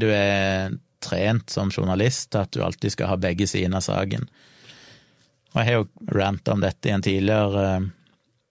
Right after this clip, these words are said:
jeg tror det var en livestream faktisk, hvordan jeg også ofte har blitt ringt opp av journalister fordi de trenger på en måte noen til å innta den skeptiske rollen, da du føler at det er bare sånn, ja, vi må ha en skeptiker også. Som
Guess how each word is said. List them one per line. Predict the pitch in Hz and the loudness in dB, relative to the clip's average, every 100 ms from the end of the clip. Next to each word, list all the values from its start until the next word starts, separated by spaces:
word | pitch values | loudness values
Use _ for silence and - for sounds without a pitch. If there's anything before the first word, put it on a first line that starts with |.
| _ _ _ | _ _ _
jeg | |
tror | - - | -2 0
det | |
var | 107 | 2
en | 92 | 2
livestream | 104 - 123 101 | -2 -2 -2 0
faktisk, | 104 - 135 - - _ _ _ _ _ _ | 0 -2 -4 -6 -10 _ _ _ _ _ _
hvordan | 107 107 101 | -2 0 0
jeg | 95 101 107 | 2 0 0
også | - - _ _ _ - | -4 -12 _ _ _ -6
ofte | 107 - 107 | -6 0 0
har | 92 | 2
blitt | 95 - | 0 0
ringt | 92 95 | 0 0
opp | 95 - _ - | -2 -4 _ -4
av | 98 | -2
journalister | 107 101 95 104 - 98 | 0 2 2 0 0 -4
fordi | - 92 95 | -2 0 0
de | 95 87 | 0 -2
trenger | 90 92 90 87 87 _ | -2 0 0 0 -4 _
på | - | -4
en | 87 | -2
måte | 90 | 0
noen | 92 90 95 92 | 0 2 0 0
til | |
å | 92 | 0
innta | 98 101 95 | 2 2 0
den | 92 - | 0 0
skeptiske | 101 - - - - 104 | -2 -4 -6 -6 -2 0
rollen, | 104 104 113 110 - - - _ _ _ _ _ _ | 0 2 0 -2 -8 -20 -20 _ _ _ _ _ _
da | - | -2
du | 107 | 0
føler | - 98 101 | 0 0 0
at | 101 | -2
det | - | -2
er | 98 | -2
bare | 95 98 | -2 0
sånn, | 98 | 0
ja, | 101 | 0
vi | 95 | 2
må | 92 | 2
ha | 95 | 0
en | 87 | -2
skeptiker | 95 92 - 90 98 | -4 -4 -8 -4 -2
også. | 95 104 104 _ _ _ _ - - - _ _ _ _ | 0 -2 -4 _ _ _ _ -20 -20 -20 _ _ _ _
Som | - 139 120 120 165 | -2 2 4 2 0